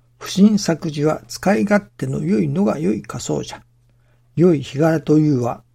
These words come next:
空に雲のない本空ぬくい、自分に都合の良い日が良い日柄じゃ。いかに暦を見て天赦日じゃというても、雨風が強うては、今日は不祥のお天気じゃ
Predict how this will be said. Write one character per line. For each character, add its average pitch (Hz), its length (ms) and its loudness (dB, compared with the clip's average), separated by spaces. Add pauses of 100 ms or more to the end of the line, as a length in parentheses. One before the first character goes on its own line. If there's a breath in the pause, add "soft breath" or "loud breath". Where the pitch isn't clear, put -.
(140)
空 190 160 4
に 160 180 2
雲 202 260 4
の 147 120 2
な 180 160 0
い - 180 -10
本 202 300 2
空 202 300 4
ぬ 185 140 0
く 214 140 -8
い、 208 100 -8 (440)
自 143 160 0
分 180 260 4
に 180 140 0
都 - 220 -6
合 214 220 4
の 214 200 2
良 226 180 2
い 180 40 0
日 190 180 -6
が - 160 -2
良 185 160 0
い 196 80 0
日 - 160 -12
柄 143 200 -6
じ - 120 -14
ゃ。 - 80 -20 (720)
い 147 80 -6
か 170 160 2
に 151 120 2
暦 160 460 2
を 160 80 2
見 156 140 0
て 147 160 -2
天 185 240 0
赦 220 180 -2
日 208 300 -2
じ 175 80 0
ゃ 170 40 -2
と 143 140 -8
い 175 120 0
う 185 100 -4
て 214 160 -4
も、 143 180 -2 (380 soft breath)
雨 208 260 2
風 139 240 -4
が 131 180 -4
強 196 340 0
う 143 40 -6
て 202 140 -4
は、 - 200 -4 (480)
今 160 140 2
日 113 60 -2
は 117 240 -8
不 - 100 -16
祥 214 260 4
の 214 140 6
お 196 80 4
天 214 260 -2
気 - 140 -10
じ - 80 -8
ゃ - 80 -12